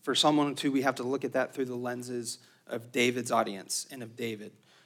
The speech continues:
Well, when we're, when we're talking about who Jesus is talking to, we have to look at, um, Mark's audience. We have to look at Jesus' audience. He's talking to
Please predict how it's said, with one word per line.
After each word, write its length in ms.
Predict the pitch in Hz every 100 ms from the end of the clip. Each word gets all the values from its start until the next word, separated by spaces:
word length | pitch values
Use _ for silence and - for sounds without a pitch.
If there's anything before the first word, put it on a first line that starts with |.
| _
Well, 360 | 127 127 117 - - _ _ _ _ _ _ _ _ -
when 220 | 147 143
we're, 180 | 156 160
when 220 | 156 151
we're 60 |
talking 400 | 135 - 180 185
about 420 | 170 131 120 120 - _ -
who 100 | 143
Jesus 540 | 127 117 160 185 190 -
is 120 | 127
talking 440 | - 160 160 123
to, 320 | 107 117 113 131 - _ _
we 80 | -
have 120 | 135
to 100 | 131
look 320 | 120 135 180 180
at, 320 | 147 - - _ _ -
um, 320 | 127 120 117
Mark's 400 | - 131 165 196
audience. 300 | 127 113 120
We 60 | 151
have 80 | 147
to 80 | 131
look 260 | 143 151
at 160 | 131 -
Jesus' 520 | 117 185 202 - 120
audience. 420 | 113 113 120 135
He's 160 | - 127
talking 420 | - 170 180 151
to 280 | - 135